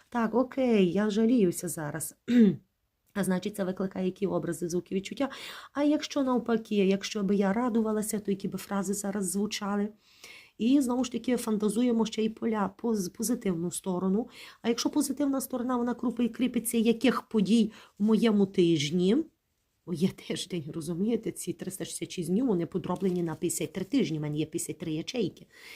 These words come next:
І кожен із цих днів входить в п'ятдесят три ячейки. І в кожній з п'ятдесяти трьох ячейок це вже легше, ніж писати п'ять, е, триста шістдесят шість ячейок. Це складно. Мусить бути якесь укрупнення,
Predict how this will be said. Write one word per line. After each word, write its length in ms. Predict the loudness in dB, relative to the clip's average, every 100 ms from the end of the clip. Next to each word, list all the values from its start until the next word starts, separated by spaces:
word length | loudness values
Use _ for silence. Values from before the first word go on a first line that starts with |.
| -20 -10
І 80 | -10
кожен 460 | -6 -2 0 0 -2
із 140 | -4
цих 220 | 0 0 0
днів 380 | 0 0 -2 -6 -20 _ _
входить 480 | -10 -2 0 0 -2
в 20 |
п'ятдесят 440 | -4 -2 -2 -4
три 160 | -2 2
ячейки. 560 | 2 2 -2 -2 -6 -20 _ _ _
І 60 | -8
в 80 | -4
кожній 340 | -2 2 2
з 80 | 2
п'ятдесяти 500 | 0 -2 -2 -4 -4
трьох 240 | -2 -4
ячейок 440 | -2 -4 -4 -4 -4
це 100 | -6
вже 160 | -2 -2
легше, 420 | -2 -4 -6 -6
ніж 200 | -4 -4
писати 460 | -4 -2 -2 -4 -6
п'ять, 280 | -8 -10 -8
е, 140 | -8
триста 360 | -2 -2 -2 -6
шістдесят 360 | -6 -4 -6
шість 200 | -2 0
ячейок. 580 | 0 -2 -2 -2 -2 -6
Це 140 | -12 -12
складно. 640 | -10 -10 -4 -4 -4 -8 -12 -20 -16 -16 -18 -14
Мусить 240 | -8 -4
бути 180 | -2 -2
якесь 240 | -2 -4
укрупнення, 800 | -6 -4 -2 -2 0 2 2 0